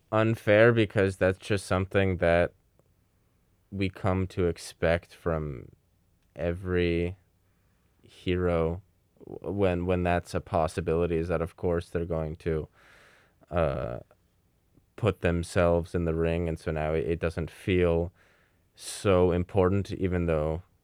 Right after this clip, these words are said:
perhaps Dune was, was one of the more original examples, uh, o-, of this, and now it's a new movie, but of course, this, the source material is, is much more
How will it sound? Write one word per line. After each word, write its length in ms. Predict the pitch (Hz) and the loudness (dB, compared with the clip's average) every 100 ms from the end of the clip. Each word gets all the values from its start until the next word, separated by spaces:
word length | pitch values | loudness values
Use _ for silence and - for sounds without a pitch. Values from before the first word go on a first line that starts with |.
| _ _ | _ _
perhaps 420 | - 87 82 92 | -2 0 0 -2
Dune 420 | - 92 90 87 | -2 0 2 0
was, 300 | 80 80 82 - | 0 -2 -4 -8
was 260 | 80 73 87 | -8 -6 -4
one 120 | 85 | -4
of 60 | 80 | -2
the 120 | 82 | -2
more 340 | 82 80 78 | 0 0 0
original 640 | 82 85 90 101 90 87 | 0 0 0 0 0 2
examples, 960 | 90 92 85 87 90 90 92 92 - - - | 0 -2 -2 -2 -2 0 0 -2 -8 -20 -8
uh, 40 | |
o-, 420 | 87 60 71 85 - 82 | -4 -4 -2 -4 -4 -6
of 220 | 87 85 | -4 0
this, 380 | 87 90 - - | 0 0 -4 -12
and 360 | 76 67 - _ _ _ | -12 -12 -16 _ _ _
now 160 | 87 82 | -2 -2
it's 140 | 87 | 0
a 20 | 85 | -2
new 180 | 82 | -2
movie, 320 | 82 85 85 76 | 0 -2 -2 -6
but 140 | - | -6
of 160 | - - | -10 -6
course, 360 | 71 71 - - | -4 -4 -8 -14
this, 160 | 71 | -14
the 140 | - 76 | -12 -10
source 340 | - 69 - | -8 -8 -6
material 540 | 85 - 85 80 73 | -8 -2 0 2 -2
is, 200 | 69 73 _ _ _ _ _ _ _ _ _ - | -4 -10 _ _ _ _ _ _ _ _ _ -10
is 160 | 87 92 | -8 -4
much 380 | 85 73 - | -2 -4 -6
more 380 | 95 82 78 80 | -2 0 2 -2